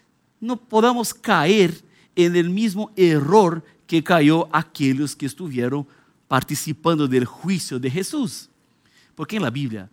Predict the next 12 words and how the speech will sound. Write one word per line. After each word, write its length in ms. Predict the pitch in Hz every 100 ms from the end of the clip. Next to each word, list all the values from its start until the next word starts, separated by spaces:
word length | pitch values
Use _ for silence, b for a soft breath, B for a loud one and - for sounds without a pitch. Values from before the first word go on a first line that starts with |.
| b -
nosotros 340 | 151 190 190
no 80 | 202
solamente 420 | 196 170 165 160
encontramos 520 | 139 127 147 135 120
cosas 280 | 151 135 123
positivas, 760 | - - 110 196 151 113 - b b
sino 400 | - - 139 160
también 340 | 143 123 143 139
encontramos 540 | 131 117 143 135 117
algunas 440 | 113 135 131 113 - b
enseñanzas 640 | 131 117 127 151 143 120
negativas 640 | 135 113 101 208 147 117